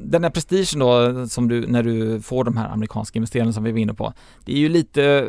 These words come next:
jag kan tycka att det är lite <laughs> underligt att samma människor då som klagar på publikt att svenska pensionsfonder inte investerar i late stage i Sverige, de vill att vi ska omallokera,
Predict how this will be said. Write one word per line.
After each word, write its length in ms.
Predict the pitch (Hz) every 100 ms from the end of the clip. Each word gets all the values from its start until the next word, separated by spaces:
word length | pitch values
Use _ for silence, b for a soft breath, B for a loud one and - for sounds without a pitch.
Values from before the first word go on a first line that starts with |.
| 113
jag 180 | 131 151
kan 100 | 147
tycka 140 | 131
att 60 | 120
det 60 |
är 40 | 117
lite 340 | 143 - -
<laughs> 0 |
underligt 560 | 156 139 117 113 - - -
att 200 | 113 -
samma 460 | - 139 139 135
människor 440 | 135 120 107 - 117
då 120 | 113
som 140 | 120
klagar 540 | 107 127 110 107 123 123
på 260 | - -
publikt 420 | - 110 110 -
att 100 | 101
svenska 420 | - 143 123 - 117
pensionsfonder 920 | 110 123 120 107 - 135 131 120 117
inte 220 | 113 -
investerar 800 | 113 - - 127 120 117 113 110
i 40 |
late 300 | - - -
stage 420 | - 110 - -
i 40 | 117
Sverige, 540 | - 143 139 135 135 107 117
de 200 | - 110
vill 140 | 107 110
att 200 | - -
vi 60 |
ska 140 | 107 -
omallokera, 1080 | - 127 110 113 110 104 - 123 110 -